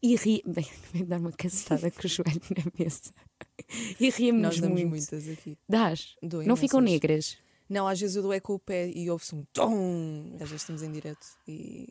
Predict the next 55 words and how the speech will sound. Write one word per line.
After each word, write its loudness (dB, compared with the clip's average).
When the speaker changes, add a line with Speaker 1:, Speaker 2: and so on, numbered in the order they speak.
Speaker 1:
E -2
é -2
chato. -6
Speaker 2:
é -10
chato. -16
Speaker 1:
É -8
chato. -12
Speaker 2:
Olha, 2
a 0
R 0
T -2
P 0
foi 0
a -2
tua 0
primeira -2
casa -4
e -4
continua -4
a -6
ser -4
a -6
tua -6
casa -6
agora -4
também -8
como -8
apresentadora, -6
como -16
repórter. -10
Ahm, -8
tu -4
fazes -6
o -8
Faz -8
Faísca, -6
fizeste -6
este -10
verão -6
também -8
o -6
Tenda -10
às -10
Costas -10
e -6
eu -6
queria -8
falar -8
um -8
bocadinho -10
sobre -6
isso. -10
Porque 2
tu -2
fizeste -4